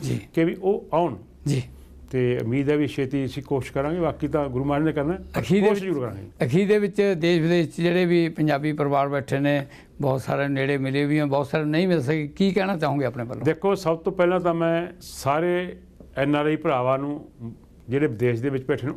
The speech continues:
Speaker 2: ਉਹਨਾਂ ਨੂੰ ਵਧਾਈ ਦਿੰਦਾ ਕਿ ਉਹਨਾਂ ਨੇ ਬਹੁਤ ਮਿਹਨਤ ਕਰਕੇ, ਹਿੰਮਤ ਕਰਕੇ, ਇਹ ਨਹੀਂ ਕਿ ਵੀ ਇੱਥੇ ਕੋਈ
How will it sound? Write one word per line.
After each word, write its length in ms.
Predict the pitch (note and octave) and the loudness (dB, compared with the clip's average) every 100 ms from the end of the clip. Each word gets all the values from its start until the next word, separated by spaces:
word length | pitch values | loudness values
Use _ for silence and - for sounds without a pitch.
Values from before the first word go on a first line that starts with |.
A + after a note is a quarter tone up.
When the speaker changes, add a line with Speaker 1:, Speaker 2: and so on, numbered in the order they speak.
| - | -4
Speaker 2:
ਉਹਨਾਂ 140 | D3+ E3 | 0 0
ਨੂੰ 120 | C#3+ | 2
ਵਧਾਈ 280 | D3+ A#2 A2 | 0 0 -4
ਦਿੰਦਾ 300 | A#2+ B2 C3 - - - - - A2+ - - - - - | -4 -6 -10 -20 -20 -20 -20 -20 -20 -20 -20 -20 -20 -6
ਕਿ 80 | F#3+ | -4
ਉਹਨਾਂ 300 | F#3+ F#3+ G#3+ | -2 0 2
ਨੇ 100 | G#3 | 2
ਬਹੁਤ 640 | D#3+ G2+ D3+ E3+ G#3+ G#3+ D3 | -2 -2 0 2 2 0 -2
ਮਿਹਨਤ 340 | D3 G#3+ A3 | 0 0 0
ਕਰਕੇ, 360 | F3+ C#3+ - C3 | -2 -2 -4 -6
ਹਿੰਮਤ 400 | G2 D#3+ F#3 F3+ | 0 2 2 0
ਕਰਕੇ, 340 | D3+ - D3+ | -2 -2 -2
ਇਹ 180 | F3 F#3 | 2 2
ਨਹੀਂ 140 | A3 | 2
ਕਿ 120 | A3+ G#3 | 2 2
ਵੀ 120 | G3+ | 2
ਇੱਥੇ 200 | F#3 F3 | 2 0
ਕੋਈ 160 | F3 | 2